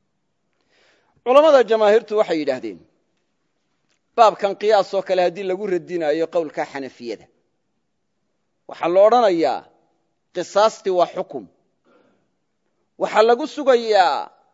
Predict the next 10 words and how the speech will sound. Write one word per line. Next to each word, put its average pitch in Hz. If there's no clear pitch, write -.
"Fil 233
qatli 233
bil 220
musaqqal," 190
oo 180
farcigii 175
ah. -
Waxaana 240
la 233
haleeshiinayaa 214